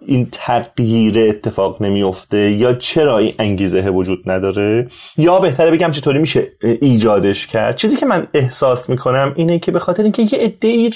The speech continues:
رفتن اون چیزی که شما میگی درسته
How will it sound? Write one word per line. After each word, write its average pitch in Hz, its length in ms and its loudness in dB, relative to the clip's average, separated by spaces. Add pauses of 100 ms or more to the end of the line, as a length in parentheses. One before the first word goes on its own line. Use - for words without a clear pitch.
رفتن 185 720 0
اون 117 180 0
چیزی 95 320 -4
که 110 120 -2
شما 104 400 0
میگی 104 320 0
درسته 101 800 2